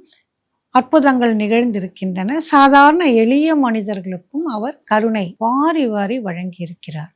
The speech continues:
ஒரு நிகழ்வை நம்ம பார்க்கலாம். ராஜாராம் அப்படிங்கிற ஒரு அமைச்சர், பல பேருக்கும் தெரிஞ்சிருக்கும், எம் ஜி ஆர் அவர்களுடைய அமைச்சரவையில இடம் பெற்றிருந்தவர். வந்து அவருக்கு மகா பெரியவா தான் தெய்வம்.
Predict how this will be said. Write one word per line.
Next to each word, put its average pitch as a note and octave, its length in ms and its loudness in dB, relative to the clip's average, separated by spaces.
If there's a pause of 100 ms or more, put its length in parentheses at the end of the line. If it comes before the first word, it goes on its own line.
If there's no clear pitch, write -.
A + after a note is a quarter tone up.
ஒரு F4 240 2
நிகழ்வை A#3 520 2 (200)
நம்ம G#3 280 -4 (100)
பார்க்கலாம். F3+ 580 -8 (280)
ராஜாராம் B3+ 680 6 (260)
அப்படிங்கிற G3+ 340 -6
ஒரு F3+ 280 -6
அமைச்சர், G3+ 560 -6 (140)
பல C#4+ 180 4
பேருக்கும் B3 840 -2
தெரிஞ்சிருக்கும், G#3+ 760 -6 (220)
எம் A#3 240 2
ஜி C#4 140 4
ஆர் B3+ 180 4
அவர்களுடைய F#3+ 920 -4
அமைச்சரவையில G3+ 760 -6
இடம் G3+ 360 -8
பெற்றிருந்தவர். E3+ 760 -10 (120)
வந்து D#4+ 320 0
அவருக்கு B3+ 680 4 (260)
மகா A#3+ 460 -2
பெரியவா A#3+ 500 0
தான் B3+ 320 -2
தெய்வம். A3 520 -2